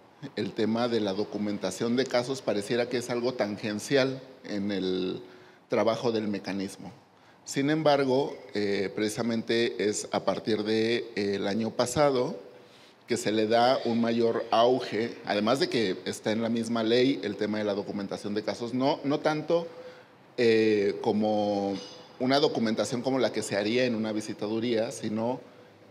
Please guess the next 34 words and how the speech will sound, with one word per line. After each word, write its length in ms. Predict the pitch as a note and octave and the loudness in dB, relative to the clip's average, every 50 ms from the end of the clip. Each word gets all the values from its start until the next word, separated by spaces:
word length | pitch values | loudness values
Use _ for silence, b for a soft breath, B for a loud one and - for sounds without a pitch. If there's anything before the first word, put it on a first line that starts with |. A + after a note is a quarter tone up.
| - - | -14 -4
la 320 | A2 G#2+ G2+ G2 G2+ G2+ G#2 | 0 2 2 4 4 4 2
necesidad 680 | A2+ A#2 A#2 A#2 A#2 A2 G2 - A#2 G#2+ G2+ G#2 A2 | 2 0 -2 -2 -2 -4 -4 0 0 2 2 2 2
de 160 | A2 B2+ B2+ | 2 0 0
denunciar 800 | A#2+ A#2 G#2+ G#2 G2+ G2+ G#2 - - B2 B2 C3 C#3 C#3+ - - - - | 0 0 -2 -2 -4 -6 -6 -6 -2 0 2 2 2 0 -4 -8 -10 -8
o 100 | - - | -8 -8
presentar 480 | - G2+ G2+ - G#2 G#2 - A2 A2 - | -6 -6 -6 -6 -6 -4 -4 -4 -4 -4
quejas 360 | A2 A2 - A2+ G#2+ - - | -8 -8 -6 -8 -12 -10 -6
y 40 | A#2+ | -6
denuncias 680 | A2 G#2+ A2+ A#2+ B2 A#2 A2 - G2 G2 G2+ G2 - - - | -4 -4 -4 -4 -4 -4 -6 -6 -6 -6 -6 -8 -10 -16 -16
de 100 | - - | -16 -12
casos 320 | - - F#2+ - - - G3 | -8 -8 -8 -8 -8 -6 -6
de 80 | - | -6
tortura, 520 | G#3 - F#3+ - A2+ B2+ B2 A2+ G#2+ - G3 - - B B B B B B B B B B B B _ _ _ | -4 -4 -6 -4 -2 -4 -2 -2 -4 -6 -8 -14 -18 B B B B B B B B B B B B _ _ _
que 60 | - | -10
está 200 | G2 F#2+ - A2+ | -10 -6 -2 -2
en 100 | G#2+ A2 | 0 2
la 100 | A2+ A#2 | 4 4
ley 540 | A#2+ B2 B2 A#2+ B2 C3 - - - - - - | 4 6 4 4 4 2 -2 -6 -14 -18 -16 -12
como 220 | G#2+ F#2 D2+ F#2 | -10 -8 -8 -8
facultad 440 | - F#2 - - F2 - - G#2+ G#2+ | -8 -10 -10 -10 -10 -6 -4 -4 -2
del 140 | A2 A2+ A2+ | 0 -2 -2
mecanismo 500 | A2+ G#2+ - G#2 A2 A2 A2 A2 A2 A2+ | -2 -6 -6 -6 -6 -6 -6 -6 -6 -6
nacional, 480 | A2+ G#2+ - - C3 C3+ B2 A#2 A2+ - - - b b b b b b b b b b b b b _ _ _ _ _ _ _ _ _ _ - | -8 -8 -8 -6 -4 -4 -4 -4 -6 -10 -18 -20 b b b b b b b b b b b b b _ _ _ _ _ _ _ _ _ _ 2
pareciera 460 | A#2 A#2+ B2 B2 - D3 C#3+ D#3 D3 | 2 2 2 2 2 2 2 2 2
que 120 | - C#3 | 2 0
es 200 | C3+ C3+ - - | 0 0 -2 -4
como 220 | - D3+ C#3 C#3 C3+ | -2 0 0 2 2
algo 280 | C3 B2+ C3 C3+ C3+ | 2 2 2 0 0
contradictorio 1120 | - A#2+ A2+ G#2+ G2+ G2 G2+ G2 G2+ - - - - C3+ C#3 C3+ A#2 G#2+ G#2 G#2 B2 - - | -2 -2 -2 0 0 0 0 0 -4 -6 -8 -2 0 2 2 2 2 2 2 0 -2 -4 -4
con 200 | - G#2+ G#2+ G2 | -4 -4 -2 -2
el 140 | G2 G2 | -4 -2
trabajo 400 | - G2 F#2+ F#2+ G2 G2 - G#2+ | -2 -2 -2 -2 -2 -2 -2 -2
de 100 | G2 G#2+ | -2 -2
prevención. 760 | G#2+ - G2+ G2+ G2 G#2 G#2 A2 G#2+ - B2+ B2 B2+ C3 C3 | -2 -2 -4 -2 -2 0 -2 -2 -4 -4 -6 -6 -6 -8 -12